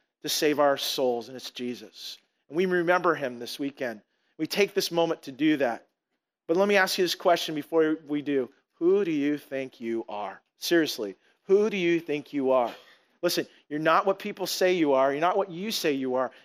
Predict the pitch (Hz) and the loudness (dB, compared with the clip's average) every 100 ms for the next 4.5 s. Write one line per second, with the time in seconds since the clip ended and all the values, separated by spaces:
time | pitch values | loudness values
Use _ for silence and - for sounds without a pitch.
0 | _ 156 202 226 180 190 170 156 - - | _ -10 -8 0 4 4 2 -4 -8 0
1 | 156 180 185 - - _ - - 165 165 | 2 2 0 -4 -8 _ -8 0 4 4
2 | 131 160 165 165 151 - - 147 156 180 | 0 -2 4 4 4 -2 -6 -4 2 4
3 | 208 240 226 208 208 208 202 - 196 196 | 4 4 2 4 6 6 4 4 2 2
4 | - 190 196 196 190 | 0 -2 2 4 4